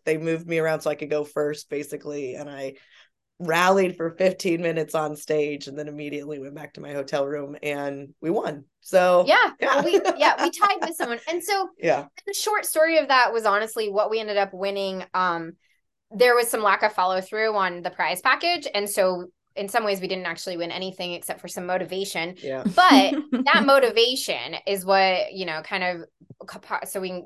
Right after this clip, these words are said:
Speaker 2: your next question, like, how we kind of found Sarah and also how we found our pop-up folks, right? 'Cause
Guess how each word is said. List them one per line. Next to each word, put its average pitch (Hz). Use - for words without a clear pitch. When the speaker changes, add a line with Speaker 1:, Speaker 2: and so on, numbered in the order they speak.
Speaker 2:
your 180
next 170
question, 170
like, 165
how 180
we 185
kind 170
of 170
found 165
Sarah 175
and 170
also 196
how 196
we 175
found 160
our 151
pop-up 233
folks, 135
right? 180
'Cause 180